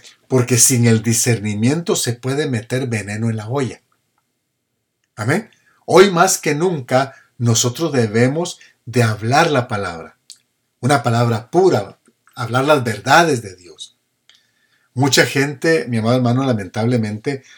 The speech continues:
busca solamente novedades. Y a mí me da no sé qué cuando me llaman, hermano, a contarme una novedad que alguien está predicando, que alguien está diciendo, hermano, y, y, y, y se meten tanto a buscar novedades, a buscar escándalos,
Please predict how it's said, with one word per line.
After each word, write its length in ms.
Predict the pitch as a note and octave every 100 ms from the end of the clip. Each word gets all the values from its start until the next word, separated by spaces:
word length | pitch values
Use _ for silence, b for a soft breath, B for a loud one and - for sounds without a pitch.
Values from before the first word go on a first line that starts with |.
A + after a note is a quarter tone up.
| B -
busca 320 | C3 - B2+
solamente 640 | - C3 A#2+ A2+ A#2 B2
novedades. 840 | A2 G#2 F#2+ G2 C#3 C#3+ A2 - - _ _ _ _ _ _ _
Y 100 | B2
a 60 | A2+
mí 100 | A#2+
me 100 | C#3
da 120 | C#3
no 100 | C#3+
sé 140 | C#3
qué 140 | C3+ B2+
cuando 300 | D3 C3+ A2+
me 160 | G2
llaman, 400 | G#2+ C3+ C#3+ C3
hermano, 480 | A2 G2+ A2 C#3 D3 B B
a 120 | A2+
contarme 460 | A2+ A2 - B2+ C3+
una 220 | C3+ C3+
novedad 720 | C3+ A#2+ A2 G2+ G#2+ C3+ C#3 b b
que 140 | - B2
alguien 340 | C#3 D#3+ D3
está 280 | A#2 C3 B2+
predicando, 600 | C3+ A#2+ A#2 B2+ C3 B2
que 80 | A#2
alguien 180 | C3 B2
está 180 | B2
diciendo, 380 | B2 A2+ B2+ C3
hermano, 340 | A2+ A#2 D3 - B B B B
y, 240 | B2 A2+
y, 640 | B2+ C3 A#2 A2+ C3 A#2+ _ -
y, 80 | C3
y 120 | A2+
se 320 | - - B2+
meten 380 | B2+ B2+ D#3 B2
tanto 420 | C3+ C#3 E3 D3+
a 80 | B2
buscar 480 | G#2 - C3 D3 - B B
novedades, 800 | B2 B2 A2 G2 A#2 C#3 C#3 A2+
a 40 | G2+
buscar 360 | G2 - C3
escándalos, 960 | B2 - - D3 C3+ G#2+ G2+ G#2+ A2+